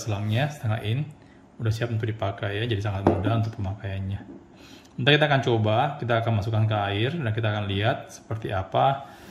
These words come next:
hasilnya dari shower ini, dan kita akan lihat, eh, apakah dia bisa meregulate air yang keluar dari sini, ya.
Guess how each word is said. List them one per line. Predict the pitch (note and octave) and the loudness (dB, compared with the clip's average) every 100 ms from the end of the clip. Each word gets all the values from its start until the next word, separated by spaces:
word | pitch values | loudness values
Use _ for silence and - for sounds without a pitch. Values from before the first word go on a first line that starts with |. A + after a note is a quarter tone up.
| - - - | -20 -20 -6
hasilnya | A2+ - A2+ A2+ A#2 C#3+ B2+ | -4 -2 0 2 2 2 0
dari | G#2+ A2 | -2 -4
shower | A2 G#2 G2+ G2 | -4 -2 -2 -2
ini, | G2 A2+ D#3+ - | -4 -4 -6 -10
dan | E3+ A2 | -8 -6
kita | A2 A2 | -4 -2
akan | G#2+ G#2+ | -2 -2
lihat, | G2+ G#2 D3 - - B2 | -2 0 -2 -4 -10 -4
eh, | A2 G#2 G#2 G#2+ - - - - - - - | -2 -2 -4 -6 -8 -18 -20 -20 -20 -20 -10
apakah | A#2+ - G#2+ A2+ A2 | -8 -4 -2 0 2
dia | A2 A2+ | 4 2
bisa | G2+ G#2+ A2+ A2 | 0 -2 0 2
meregulate | G#2+ G2+ G#2 G#2+ G2+ G#2+ G#2+ - - - | 2 2 0 -2 0 -2 -2 -10 -14 -6
air | G#2+ G#2+ A2 | -2 0 0
yang | G2+ | -2
keluar | G#2 F#2+ G2+ | -4 -4 -4
dari | F#2+ F#2+ | -6 -8
sini, | F2 F#2 F#2 | -8 -8 -6
ya. | G2 | -6